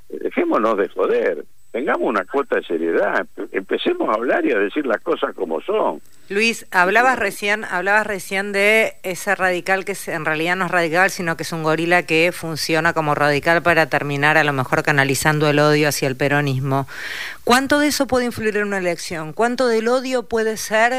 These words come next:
Speaker 2: eh, meter un, en la urna a alguien que te va a hacer pelota, pero solamente lo metés porque sabés que odias al otro?
Speaker 1: Bueno, yo creo que se tiene que construir a partir de, de programas,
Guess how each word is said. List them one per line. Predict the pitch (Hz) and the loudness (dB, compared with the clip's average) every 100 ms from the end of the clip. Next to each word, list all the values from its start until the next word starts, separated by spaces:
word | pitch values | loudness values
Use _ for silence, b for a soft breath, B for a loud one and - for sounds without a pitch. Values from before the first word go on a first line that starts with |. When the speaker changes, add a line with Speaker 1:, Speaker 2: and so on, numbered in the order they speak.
| 202 | -4
Speaker 2:
eh, | 175 170 | -6 -6
meter | 170 180 196 233 | -4 -6 -2 -2
un, | 240 | 0
en | 202 185 185 | -2 -2 2
la | 190 | 4
urna | 233 247 247 247 247 - | 2 0 0 2 2 0
a | 196 208 | 0 0
alguien | 226 240 220 | 0 -2 -2
que | 196 175 | -2 0
te | 196 | 2
va | 240 | 2
a | |
hacer | - 254 240 | 2 -2 -2
pelota, | 214 208 254 269 247 | -4 0 0 2 0
pero | 196 185 | 0 -2
solamente | - 233 233 240 247 240 | -2 2 2 0 -2 0
lo | 208 | 0
metés | 190 180 - 247 | 0 -2 -2 -2
porque | - 226 196 | -2 -4 -4
sabés | 170 180 196 - | -6 -2 -2 -2
que | 196 | -2
odias | 180 202 208 - | 0 0 -2 0
al | 196 165 | 0 0
otro? | 143 - 135 131 - - - - - - - - - - - - - - - - - - - - - | -2 -4 -8 -8 -10 -18 -18 -18 -20 -20 -20 -20 -20 -20 -20 -20 -20 -20 -20 -20 -20 -20 -20 -18 -6
Speaker 1:
Bueno, | 92 107 98 | -2 0 0
yo | 147 | 0
creo | 175 165 | 0 0
que | 110 | 0
se | 107 95 | -2 -2
tiene | 113 107 98 | 0 0 -2
que | 90 | -2
construir | 95 90 82 92 117 151 113 78 - - - | -2 -4 -2 0 2 0 -2 -6 -12 -14 -8
a | - | -4
partir | - 82 - 107 104 | -2 -2 0 0 2
de, | 92 82 76 | 2 2 0
de | 80 82 | 0 0
programas, | 85 85 98 113 127 127 139 | 0 0 2 2 2 0 -4